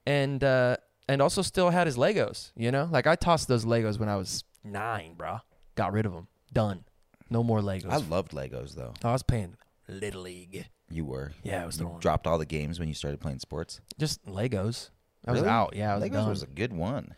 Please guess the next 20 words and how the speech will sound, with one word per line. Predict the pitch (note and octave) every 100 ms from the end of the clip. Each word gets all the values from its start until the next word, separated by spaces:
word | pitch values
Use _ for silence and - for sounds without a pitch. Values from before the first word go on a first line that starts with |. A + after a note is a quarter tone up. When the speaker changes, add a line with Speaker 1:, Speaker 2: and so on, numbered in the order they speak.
| -
Speaker 1:
Yeah, | C3 C#3+
but | B2 C#3
I |
was | A2+
done, | G#2 G#2+ G2+
dude. | G2 G2+ _ _ _ _ -
Speaker 2:
Wow. | G2 F#3+ C#3+
Speaker 1:
Not | C3 C3
nimble | C3 C#3 A#2
fingers. | - C3+ B2+ G2+
I | A2+
didn't | B2+ A#2+
have | A#2+
nimble | A2+ A#2 G#2+
Speaker 2:
Did | -
you | A2
Speaker 1:
fingers. | G2+
Speaker 2:
start | G#2+ F#2+
playing | G2+
with | F2+